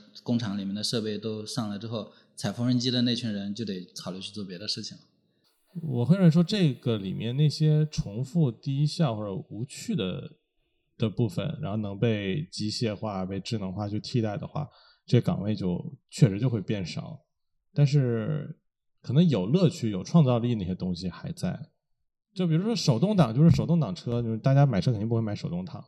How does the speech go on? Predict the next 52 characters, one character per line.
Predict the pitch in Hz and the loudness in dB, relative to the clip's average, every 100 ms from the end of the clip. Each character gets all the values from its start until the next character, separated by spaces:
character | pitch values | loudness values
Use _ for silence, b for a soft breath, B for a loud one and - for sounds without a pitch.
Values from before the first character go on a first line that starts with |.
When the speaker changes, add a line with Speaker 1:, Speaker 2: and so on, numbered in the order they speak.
| - | -10
Speaker 2:
但 | 123 | -4
是 | 131 | -4
赛 | 123 170 | 2 2
车 | 139 156 | 4 4
还 | 127 92 | 4 2
是 | |
手 | 104 - | -4 -6
动 | 90 95 | -6 -8
挡。 | 92 _ _ _ - | -10 _ _ _ -2
就 | 127 | 2
是 | |
我 | 123 | 6
想 | 165 | 6
体 | 156 107 | 4 0
会， | 101 - | -6 -6
体 | - 107 | -10 -8
会 | 98 123 | -4 0
驾 | - 127 | 0 0
驶 | 98 | 0
乐 | 135 | 2
趣 | 123 104 | 2 0
的 | |
话， | 92 90 87 _ _ _ _ _ | -6 -6 -8 _ _ _ _ _
我 | 110 | -6
是 | 95 | 0
选 | 123 104 | 0 0
手 | 101 87 | -4 -4
动 | 92 | -4
挡 | 92 87 | -4 -6
的。 | - - _ _ | -8 -14 _ _
然 | 107 | -8
后 | - | -4
就 | - 143 | 2 2
对 | - 220 | 4 4
于 | |
他 | - 233 | 4 2
们 | 208 | 2
来 | |
说， | 131 131 | 2 4
就 | 170 139 | 4 4
是 | 120 | 2
它 | - 185 | 0 2
已 | 113 | 2
经 | 113 | 0
不 | 120 | 0
是 | 143 | 0
出 | - 180 | 2 0
行 | 123 120 | 0 0
工 | 151 | 4
具 | 175 180 | 4 2
了 | - | -2
嘛。 | - | -8